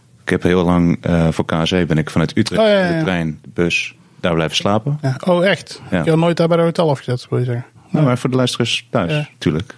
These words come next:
Speaker 2: Ja. Ja, maar is goed. Ik ben blij dat het aan mij uitlegt en niet aan de luisteraars thuis.
Speaker 1: <laughs>
Speaker 2: Of op de fiets, of in de auto, of op het werk.
Speaker 1: En daar merkte je dus wel in Bladel welke mensen,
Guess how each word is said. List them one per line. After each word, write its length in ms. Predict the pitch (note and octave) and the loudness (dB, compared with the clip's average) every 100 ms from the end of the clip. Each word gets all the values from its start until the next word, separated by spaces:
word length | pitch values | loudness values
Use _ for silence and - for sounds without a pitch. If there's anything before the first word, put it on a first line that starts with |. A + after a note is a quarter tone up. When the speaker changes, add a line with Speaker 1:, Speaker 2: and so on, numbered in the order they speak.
| _ | _
Speaker 2:
Ja. 260 | - C#3 - - | 0 0 -2 -4
Ja, 200 | - F3 | -2 2
maar 100 | F3 | 2
is 80 | F3 | 2
goed. 220 | F3+ F3+ | 0 0
Ik 60 | |
ben 160 | D#3 E3 | 0 2
blij 160 | D#3+ D#3+ | 4 4
dat 80 | D3 | 2
het 40 | |
aan 120 | D3 D3+ | 2 2
mij 220 | D3+ D3 | 2 2
uitlegt 320 | C3+ C3+ C3 | 0 0 0
en 100 | C3+ | 0
niet 100 | C3+ | 2
aan 60 | C3 | 2
de 60 | |
luisteraars 360 | C3 B2+ C3 B2+ | 2 0 0 0
thuis. 320 | C#3 C3 - - - - | 0 -2 -4 -14 -20 -6
Speaker 1:
<laughs> 440 | A#2+ - A2+ - | -6 -2 -6 -4
Speaker 2:
Of 160 | - C3+ | 0 2
op 100 | B2+ | 0
de 60 | |
fiets, 300 | - C3+ - | 0 0 0
of 80 | C3 | 2
in 60 | B2+ | 2
de 60 | |
auto, 380 | B2+ B2 - C3 - - - - | 2 2 2 0 -2 -10 -18 -8
of 80 | - | -4
op 120 | B2+ | -2
het 120 | A#2+ | 0
werk. 280 | - A#2+ A#2+ - - - | 2 0 0 -8 -20 -4
Speaker 1:
En 200 | B2 A2+ | 0 2
daar 160 | G#2+ | 4
merkte 260 | G2+ G2+ - | 4 2 2
je 60 | G2+ | 2
dus 180 | F#2+ | 2
wel 340 | G2 G2 G2+ - | 4 2 2 0
in 280 | G2+ F#2 D#2+ | 0 2 2
Bladel 480 | D#2 D#2+ G2+ A2 G2 | 2 2 2 2 2
welke 280 | F2+ F2 F2 | 0 2 2
mensen, 560 | F2 E2 - E2 D#2+ | 2 0 0 0 0